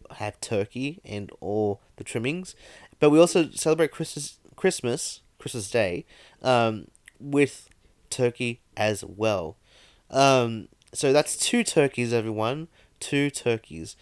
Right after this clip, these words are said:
A lot, a, a lot of gifts and a lot of turkey. Now, I'd like to take you back to my very first Christmas that I actually remember well. Um, so, um, we're gonna go back in time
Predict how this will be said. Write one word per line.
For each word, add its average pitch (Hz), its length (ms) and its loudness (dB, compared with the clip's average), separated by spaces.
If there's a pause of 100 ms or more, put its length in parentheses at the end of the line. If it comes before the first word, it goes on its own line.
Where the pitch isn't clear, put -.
(400)
A 123 80 -2
lot, 151 360 8
a, 123 300 -8
a 123 160 -4
lot 147 200 6
of 120 180 0
gifts - 500 0 (500)
and 123 460 -4
a 127 40 -4
lot 120 160 2
of 117 80 -6
turkey. 104 520 -6 (360)
Now, 139 380 2 (920)
I'd 151 80 -4
like 170 180 6
to 180 80 -8
take 165 220 -6
you 156 40 -2
back 131 280 -4
to 120 380 -4
my 117 220 -2
very 117 520 0 (340)
first 147 340 2
Christmas 127 320 -4
that 123 160 0
I 113 280 -2
actually - 340 -6
remember 104 500 -8
well. 101 460 -2 (720)
Um, 127 480 0 (240)
so, 131 420 -4 (460)
um, 120 320 -8 (240)
we're 147 140 0
gonna 170 240 0
go 127 460 0 (180)
back - 200 -8
in 110 160 -8
time 104 440 -6